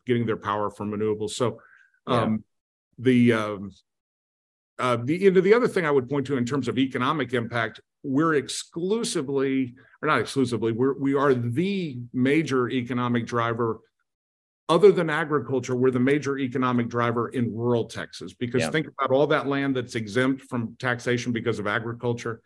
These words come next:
Speaker 1: It leaves the tax burden on the relatively small number of homeowners and businesses.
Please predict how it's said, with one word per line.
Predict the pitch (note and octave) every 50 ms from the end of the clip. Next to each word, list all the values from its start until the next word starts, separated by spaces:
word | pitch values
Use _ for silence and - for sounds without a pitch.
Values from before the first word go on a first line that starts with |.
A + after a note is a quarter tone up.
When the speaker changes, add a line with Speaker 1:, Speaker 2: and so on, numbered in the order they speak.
| _ _ _ _ _ _ _
Speaker 1:
It | - B2 B2
leaves | A#2+ B2+ C3+ C3 A#2+ A#2 -
the | G2 A#2+ A#2
tax | - C3+ C3 B2 A#2 A#2
burden | - - C3 A#2+ A#2 A#2+
on | A2 G2+
the | G#2
relatively | G#2+ B2 A#2+ A#2+ A#2+ A#2 A#2 A2+ A2+ A#2 A2
small | A#2 A#2+ A#2+ A#2 A2+
number | A2+ A2+ A2+ G#2+ A2 G#2
of | F#2+ F2
homeowners | F2+ A#2 A#2+ A#2 A#2 A2 A2 G#2+ G2 -
and | G2 G2
businesses. | F#2 G#2+ G#2+ G2 A2+ G#2 - - G#2+ G#2 -